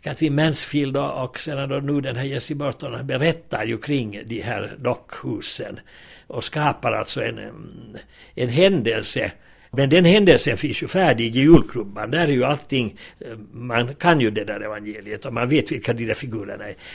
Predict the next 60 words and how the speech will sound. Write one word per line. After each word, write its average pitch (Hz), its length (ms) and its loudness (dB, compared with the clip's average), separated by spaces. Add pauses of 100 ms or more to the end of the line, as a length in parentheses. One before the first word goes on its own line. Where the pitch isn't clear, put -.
(100)
Så - 140 -8
att 117 120 -6
där 151 120 2
behöver 123 440 4
man 120 160 0
inte 127 160 -2
gå 147 220 8
ut - 160 -2
över 107 200 -6
det. 127 160 -2
Och, 101 200 -6
och 110 240 -10
det 135 140 -10
undret 131 520 8
sker 147 300 6
redan 123 380 2
där 120 260 4 (240)
inför 135 280 -2
ögonen 110 340 2
på 113 180 -2
en, 117 160 0
en 131 180 -2
gång 104 180 -2
i 120 80 2
året. 95 460 0
Och 135 60 -6
det, 123 180 0 (340)
det 127 80 -2
har 139 220 6
ju 107 140 -2
fascinerat 117 680 -4
människorna 117 500 -12
då. 113 160 -8
Så 131 120 -4
att 120 140 -4
man 131 140 0
plockar 143 320 -6
ju - 100 -6
fram 175 340 -2 (380)
den 117 120 -10
där 117 60 -2
julkrubban. 113 540 -4
Och 117 80 -2
de 120 100 -2
här 123 100 4
julkrubbarna 127 580 4
i 113 60 -4
de 117 120 -2
här, 123 140 -2
i, 117 200 -6 (200)
till 123 100 -8
exempel 113 340 -6
kyrkorna 120 440 -4
i 127 40 -4
Rom, 139 340 4
som 107 220 -8
jag 110 100 -4
har 127 120 -4
fotograferat, 120 800 -6
så - 180 -8